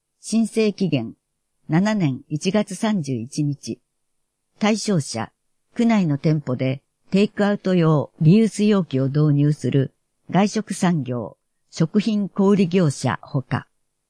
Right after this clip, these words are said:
助成対象製品、リユース容器、業務用食器洗浄機など、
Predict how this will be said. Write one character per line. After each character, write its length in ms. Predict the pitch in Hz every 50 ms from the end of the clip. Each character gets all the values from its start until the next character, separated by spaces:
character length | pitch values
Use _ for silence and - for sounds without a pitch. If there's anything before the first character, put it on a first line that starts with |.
| _ _ _ _ _ _ _ _ _ _ _ _ _ _ _ - 135
助 140 | 147 170
成 240 | 185 - 226 233 226
対 240 | - - 196 196 208
象 220 | - - 185 185
製 240 | 170 - - 165 151
品、 320 | 139 - - 110 110 95 - _ _ _ _ _ _ _ _ _ _ _ -
リ 180 | 143 175 190 208
ユ 80 | 226
ー 40 | 226
ス 180 | - - 208 208
容 200 | 202 170 135 -
器、 300 | _ - 113 113 - _ _ _ _ _ _ -
業 200 | 147 151 202 220
務 180 | 214 208 214 202
用 300 | 190 185 175 165 147 - -
食 280 | - - 170 180 -
器 140 | - 196 214
洗 240 | - 208 190 196 190
浄 220 | 160 190 175 143
機 140 | - - 131
な 140 | 123 120 127
ど、 220 | - 101 - -